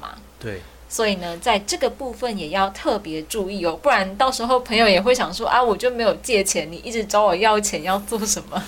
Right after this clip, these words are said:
Speaker 2: 是啊，是啊。
Speaker 1: 朋友也会觉得有点困扰呢。
Speaker 2: <laughs>
Speaker 1: 那想要请教您，其实您应该也有承办过很多的诈骗案件嘛，有没有遇过让您印象特别深刻的案件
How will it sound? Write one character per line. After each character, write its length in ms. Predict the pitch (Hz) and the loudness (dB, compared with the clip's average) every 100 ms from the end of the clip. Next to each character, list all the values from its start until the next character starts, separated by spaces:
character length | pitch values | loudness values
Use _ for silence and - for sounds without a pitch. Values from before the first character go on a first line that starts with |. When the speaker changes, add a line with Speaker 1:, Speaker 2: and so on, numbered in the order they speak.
| - - - - - | -10 -18 -20 -20 -16
Speaker 2:
是 200 | - 98 85 | -12 -10 -10
啊， 140 | - | -10
是 160 | - 90 | -12 -14
啊。 140 | - - | -14 -2
Speaker 1:
朋 120 | 240 | 4
友 120 | 254 | 6
也 140 | 233 202 | 6 6
会 140 | 262 | 4
觉 140 | 240 | 4
得 100 | 214 | 4
有 140 | 208 208 | 6 6
点 200 | 262 196 | 4 0
困 280 | - 254 196 | 0 0 2
扰 200 | 151 - | -2 -4
呢。 60 | - - 220 - | -12 -8 -8 -10
Speaker 2:
<laughs> 280 | - - - | -18 -18 0
Speaker 1:
那 80 | 277 | 2
想 160 | 277 | 4
要 60 | 240 | 2
请 220 | 269 175 | 0 -4
教 200 | 269 269 | 0 2
您， 200 | 226 220 - - - | 0 -6 -12 -20 -8
其 140 | - | -2
实 180 | 277 294 | 2 4
您 160 | 277 294 | 4 0
应 80 | |
该 140 | 294 311 | 2 4
也 80 | 294 | 6
有 140 | 208 | 4
承 240 | - 208 | 0 -2
办 200 | 220 226 | 0 0
过 180 | 220 247 | 2 0
很 280 | 247 240 151 135 - | 0 -6 -6 -6 0
多 220 | 277 294 | 4 4
的 300 | 294 240 196 | 4 4 4
诈 220 | 254 269 | 4 2
骗 200 | 240 262 | 0 -6
案 200 | 240 208 | -4 -4
件 200 | 202 202 | -2 -2
嘛， 140 | - 101 - - - - | -4 -12 -12 -18 -14 0
有 140 | 226 | 0
没 80 | 247 | 2
有 180 | 359 302 | 2 2
遇 160 | 339 | 0
过 240 | 311 320 269 | 0 2 2
让 220 | 320 240 | 2 0
您 140 | 214 | -4
印 180 | 240 254 | -6 -6
象 260 | 240 277 208 | -4 -6 -8
特 240 | - 220 | 0 0
别 200 | - 160 | 0 -4
深 280 | 170 214 190 | -4 -4 -6
刻 180 | - 190 | -6 -6
的 100 | 156 | -6
案 200 | 180 151 | -8 -6
件 200 | - | -6